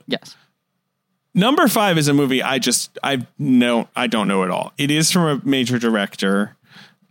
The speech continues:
Speaker 2: um, but I've never heard of it. Um, how to describe? It's a jungle movie. It's, uh, like, a guy searching for, I believe,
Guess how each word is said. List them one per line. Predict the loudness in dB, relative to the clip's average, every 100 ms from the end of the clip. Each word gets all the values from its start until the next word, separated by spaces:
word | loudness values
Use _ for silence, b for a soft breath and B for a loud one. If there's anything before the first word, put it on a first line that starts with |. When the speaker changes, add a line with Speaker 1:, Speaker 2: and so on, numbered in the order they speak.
| -4
Speaker 2:
um, | -2 0 0 0 0 -2 _ _ _ _ _ -6
but | -4 -4 -4
I've | -6 0
never | 0 -2 -6
heard | -8 -10
of |
it. | -12 -14 -6
Um, | -4 -2 -2 -4 -6 -6 -6 -8 -12 -16 -18 _ -16 B B B B B B B B
how | -4 -4
to | -2 -2
describe? | 0 -2 -2 -2 -2 -2
It's | -4 -2 0
a | 0
jungle | 0 2 4 4 2 2 2 0 0
movie. | 0 0 0 0 -2
It's, | -2 -2
uh, |
like, | -2 -2
a | -6
guy | -4 -4 -2 -2
searching | 0 0 0 -2 -2 0 0 0
for, | -2 -2 0 0
I |
believe, | 0 0 0 0 -2 -4 -10